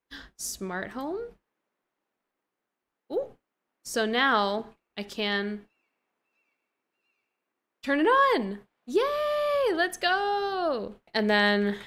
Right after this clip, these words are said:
vacuuming. Some trash is too small to pick up by hand. That's where the vacuum cleaner comes in. When you come across a pile of broken glass, tiny bits of brick, or anything else you can't put into a trash bag, choose the vacuuming tool.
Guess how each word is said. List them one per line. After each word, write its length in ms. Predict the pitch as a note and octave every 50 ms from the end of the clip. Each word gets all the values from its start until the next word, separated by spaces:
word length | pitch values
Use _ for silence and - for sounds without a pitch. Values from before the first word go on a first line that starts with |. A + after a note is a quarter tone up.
| -
vacuuming. 720 | G3+ G#3 G3 F#3+ F#3+ F#3+ - G3+ F3+ F3+ F3+ F3+ F3+ - -
Some 200 | - - A#3+ B3+
trash 260 | - D#4+ D#4+ F4 E4+
is 120 | G#4 G4+ G4+
too 240 | - - C#4+ C#4 D4
small 220 | D4 - B3 A#3+
to 60 | A#3+
pick 160 | A#3+ B3+ B3
up 100 | C4+ C4+
by 80 | - D4+
hand. 320 | C#4 G#3+ G#3 G3 F#3+ F#3+
That's 220 | G3 F#3 F#3+ - -
where 80 | C4+
the 80 | B3 C4
vacuum 380 | A3 F#3+ F3+ F3+ - F#3+ G3 G3
cleaner 300 | - - G3+ F#3 F3+ F#3+
comes 280 | - G3+ F#3+ F#3+ -
in. 360 | - - F3 F3 E3+ - - -
When 100 | - G#3
you 80 | G#3+ G#3
come 140 | - G#3+ A3
across 420 | A3+ A3+ - C#4 C4+ C4+ C4 -
a 100 | - A3+
pile 340 | - - - G#3 G3 G3+ A#3
of 140 | C4+ C#4+ -
broken 280 | G#3+ G3+ G3+ - D4+
glass, 380 | D4 G3+ E3+ D#3 D#3+ G3 - -
tiny 260 | - - F#3+ F#3 G#3
bits 200 | G#3 C4 B3+ -
of 140 | D4+ D4+ -
brick, 240 | F3+ E3+ G3+ - A#3
or 60 | G#3+
anything 320 | - G3 G3+ G#3 G3+ B3+
else 180 | B3 A#3+ A#3+ A#3+
you 60 | A3+
can't 280 | - - C4 E3 - -
put 140 | B3 B3
into 200 | B3+ C4 B3+ C#4
a 40 | C4
trash 360 | B3+ - - G3 G3+ A#3 A#3
bag, 240 | - C4 B3+ B3 B3+
choose 280 | - - G#3+ G#3 G#3 G#3
the 120 | - A#3
vacuuming 540 | G3 G3 G3 B3 D4 - - A#3 F#3+ F3+ F3+
tool. 360 | - - F3 F#3 G#3 A3 -